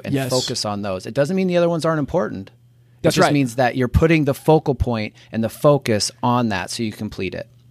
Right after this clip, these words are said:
Speaker 2: Yes, dude, that's awesome. So I think number one, if you are a leader or building a leadership department, you have to start with goals. Goals are vision, it's direction. Where are we going?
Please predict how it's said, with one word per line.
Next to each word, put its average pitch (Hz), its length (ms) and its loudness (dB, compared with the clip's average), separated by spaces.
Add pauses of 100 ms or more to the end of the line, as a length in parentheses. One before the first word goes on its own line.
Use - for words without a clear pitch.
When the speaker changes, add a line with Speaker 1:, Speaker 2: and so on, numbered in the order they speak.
(500)
Speaker 2:
Yes, 139 460 0 (160)
dude, 143 180 0
that's 135 200 -2
awesome. 123 380 -2 (240)
So 190 140 2
I 165 40 4
think 208 160 0
number 196 280 4
one, 139 320 2
if 131 140 -4
you 170 180 4
are 165 140 6
a 135 60 4
leader 165 460 2
or 139 180 2
building 147 400 2
a 127 40 -2
leadership 143 640 -2
department, 131 760 -4 (180)
you 143 140 -2
have 139 400 -2
to 143 100 -2
start 127 300 0
with 127 200 -10
goals. 110 360 -2
Goals 156 560 4
are 143 160 -2
vision, 131 420 0
it's 120 140 -8
direction. 131 760 -4
Where 147 420 4
are 143 160 2
we 139 120 -2
going? 131 540 -2